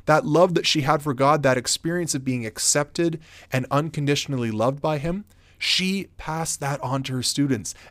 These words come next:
Out of that overflow of her relationship with God, she passed on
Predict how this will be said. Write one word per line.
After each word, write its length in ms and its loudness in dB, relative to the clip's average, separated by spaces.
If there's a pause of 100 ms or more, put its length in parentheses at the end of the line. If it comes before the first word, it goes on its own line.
Out 140 6
of 100 4
that 220 4
overflow 760 4
of 100 -6
her 180 -2
relationship 640 -2
with 160 -6
God, 320 -2 (220)
she 240 -2
passed 520 -4
on 400 -2